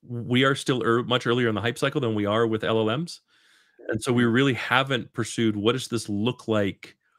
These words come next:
Speaker 1: Like, if you were a business and, and somebody went and plopped one down on the desk and said, "We're building for this tomorrow,"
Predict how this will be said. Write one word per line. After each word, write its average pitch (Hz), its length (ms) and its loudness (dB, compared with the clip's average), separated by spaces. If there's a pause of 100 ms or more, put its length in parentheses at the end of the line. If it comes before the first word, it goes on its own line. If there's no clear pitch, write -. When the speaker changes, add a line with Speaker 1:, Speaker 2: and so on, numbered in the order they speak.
(160)
Speaker 1:
Like, 117 120 0
if 117 120 -2
you 151 120 2
were 185 180 2
a 160 40 0
business 131 400 0
and, 107 260 -2
and 107 140 -4
somebody 123 220 4
went 110 180 2
and 92 100 -6
plopped - 300 0
one 120 140 0
down 110 200 2
on 98 120 -2
the 92 80 -4
desk 95 320 0
and 90 100 -6
said, 95 140 -4
"We're 101 120 2
building 110 300 2
for 107 140 -4
this 101 160 0
tomorrow," 98 680 0